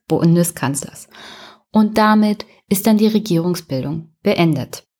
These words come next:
Die bisherige Amtszeit der Kanzlerin ist tatsächlich schon längst abgelaufen, als sie neu ins Amt eingeschworen wurde.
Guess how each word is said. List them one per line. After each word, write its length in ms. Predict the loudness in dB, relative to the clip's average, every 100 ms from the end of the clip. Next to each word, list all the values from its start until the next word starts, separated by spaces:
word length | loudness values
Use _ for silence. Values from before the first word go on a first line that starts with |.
| _
Die 80 | -2
bisherige 480 | 0 2 2 4 2
Amtszeit 580 | 2 -2 -6 -2 0
der 80 | 0
Kanzlerin 560 | 0 0 0 0 2 0
ist 380 | 0 -8 -14 -20 _ -6
tatsächlich 580 | -4 0 -2 -2 -4
schon 180 | 0 2
längst 300 | 4 2 0
abgelaufen, 680 | -4 -2 -2 0 0 -2 -2 -4 -20 -20 _
als 260 | -4 -2 0
sie 380 | 2 2 0 _ -2
neu 280 | 2 4 2
ins 280 | 2 0 0
Amt 420 | -2 -2 -4 -16 _ _ _ _ _ -2
eingeschworen 680 | 2 2 0 -4 -6 -6 -4
wurde. 260 | -6 -6